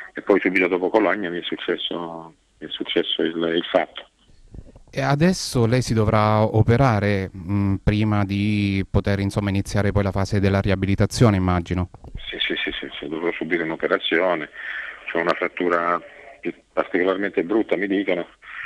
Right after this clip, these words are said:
Speaker 1: sul piatto tibiale e poi il ginocchio, eh, diciamo, in condizioni pietose,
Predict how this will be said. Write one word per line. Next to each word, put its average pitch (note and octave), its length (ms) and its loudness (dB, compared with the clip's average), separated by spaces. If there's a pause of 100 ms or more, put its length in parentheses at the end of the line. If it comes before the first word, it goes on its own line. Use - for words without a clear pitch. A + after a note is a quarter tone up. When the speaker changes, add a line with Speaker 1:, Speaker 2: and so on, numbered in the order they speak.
(220)
Speaker 1:
sul E2+ 260 -2
piatto G2+ 320 0
tibiale F#2 880 -6
e F2 120 -8
poi F2 280 2
il D#2+ 380 0
ginocchio, E2 500 0
eh, D2+ 340 -2
diciamo, D2+ 240 -6
in D2+ 120 -12
condizioni E2+ 440 -2
pietose, G2+ 540 -2